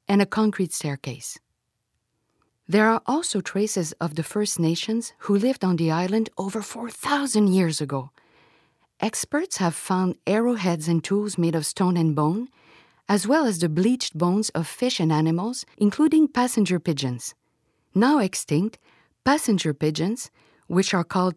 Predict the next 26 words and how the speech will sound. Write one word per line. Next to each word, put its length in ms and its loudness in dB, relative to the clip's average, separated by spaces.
tourtes 260 -2
in 80 0
French, 460 -4
were 200 6
widely 420 2
hunted 400 0
some 220 2
two 220 2
hundred 340 2
and 140 2
fifty 300 -2
years 280 0
ago, 300 0
especially 680 0
since 380 2
they 180 2
constituted 840 0
the 140 4
main 240 6
ingredient 580 2
in 140 0
the 80 0
classic 480 -2
Quebec 320 -2
meat 200 0
pie, 280 0